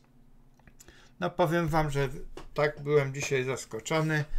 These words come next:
Nie namęczyłem się, nie narobiłem, bo to samo przykręcanie, o, i tylko opuszczam, aby załapał gwintownik i później praktycznie muszę tylko pilnować, jak będzie wyjeżdżał, żeby nie strzelało do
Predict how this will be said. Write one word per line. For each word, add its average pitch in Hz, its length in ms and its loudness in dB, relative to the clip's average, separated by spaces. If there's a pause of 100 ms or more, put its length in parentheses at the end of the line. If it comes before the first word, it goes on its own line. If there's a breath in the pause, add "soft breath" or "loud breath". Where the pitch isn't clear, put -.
(280 loud breath)
Nie 165 160 6
namęczyłem 165 800 2
się, 143 220 -4
nie 147 180 2
narobiłem, 143 640 6
bo 202 120 0
to 170 160 2
samo 151 320 2
przykręcanie, 143 840 0
o, 120 220 6
i 120 160 -2
tylko 127 360 2
opuszczam, 139 600 -2 (340 loud breath)
aby 147 300 4
załapał 127 600 6
gwintownik 139 760 2 (300 loud breath)
i 208 80 0
później 180 340 0
praktycznie 151 580 0
muszę 139 280 -2
tylko - 300 -4
pilnować, 131 560 -2
jak 120 140 -2
będzie 123 300 0
wyjeżdżał, 127 540 0
żeby 120 260 -4
nie 117 140 -6
strzelało 113 680 -4
do 107 300 -6